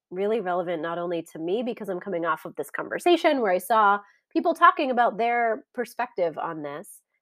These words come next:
at the Soul Expo that I just attended, but really just because so many of my students, so many people just talking to me in the D Ms, people talking about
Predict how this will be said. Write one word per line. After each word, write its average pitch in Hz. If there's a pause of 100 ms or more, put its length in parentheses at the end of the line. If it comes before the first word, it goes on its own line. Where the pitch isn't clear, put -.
(160)
at 190
the 185
Soul 190
Expo 185
that 165
I 165
just 156
attended, 233
but 175
really 208
just 180
because 175
so 208 (460)
many 185
of 160
my 147
students, 285
so -
many 170
people 170
just 165
talking 220
to 196
me 175
in 160
the 156
D 160
Ms, 285
people 185
talking 214
about 170